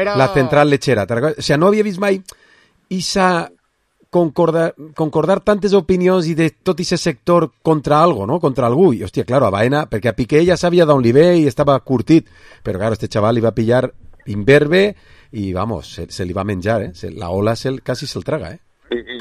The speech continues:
Speaker 3: i Piqué tenia, pues, eh, molts defensors en aquest
Speaker 2: Claro,
Speaker 3: moment, a pesar
Speaker 2: claro.
Speaker 3: de tot, i, i Baena, pues, lluitava mediàticament contra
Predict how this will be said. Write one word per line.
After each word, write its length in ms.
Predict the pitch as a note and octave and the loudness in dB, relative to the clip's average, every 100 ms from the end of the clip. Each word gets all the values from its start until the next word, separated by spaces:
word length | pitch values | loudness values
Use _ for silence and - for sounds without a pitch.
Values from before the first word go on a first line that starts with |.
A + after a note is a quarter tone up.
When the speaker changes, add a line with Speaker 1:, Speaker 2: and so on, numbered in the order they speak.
| A2+ | -6
Speaker 3:
i 20 | |
Piqué 300 | A#2 G2 F#2+ | -2 -2 -2
tenia, 380 | G#2 G2 G#2+ G#2+ | -2 -2 -2 -2
pues, 400 | G#2+ A2 G2+ F2+ | -2 -4 -4 -6
eh, 480 | G#2+ G2 G2+ G2 G2 F#2+ F#2+ - - - - | -6 -4 -4 -4 -4 -6 -12 -14 -20 -20 -8
molts 220 | A#2 C3 A2 | -2 0 0
defensors 480 | - G2+ B2+ A#2 A2+ | -2 -2 0 -2 -4
en 80 | |
aquest 160 | G2 A2+ | -8 -6
Speaker 2:
Claro, 400 | F#2+ G2 G#2 G2+ | -6 -4 -6 -8
Speaker 3:
moment, 0 | |
a 80 | E2+ | -8
pesar 80 | G#2+ | -8
Speaker 2:
claro. 240 | G2+ F#2 | -8 -10
Speaker 3:
de 80 | - A2+ | -16 -18
tot, 320 | B2 A#2 F#2+ | -16 -16 -20
i, 300 | F#2+ F#2 F#2+ | -16 -10 -4
i 20 | |
Baena, 400 | F#2 F#2 G2+ A2 B2 - - _ - | -2 0 0 -2 -4 -12 -20 _ -4
pues, 160 | A2+ G2+ | -4 -4
lluitava 400 | G#2+ G#2+ G#2+ G#2 | -8 -6 -2 -2
mediàticament 680 | G#2+ G2+ G#2+ G2 G2 G2+ G#2+ G#2 | -2 -6 -6 -4 -6 -4 -6 -6
contra 300 | A2+ G#2+ | -6 0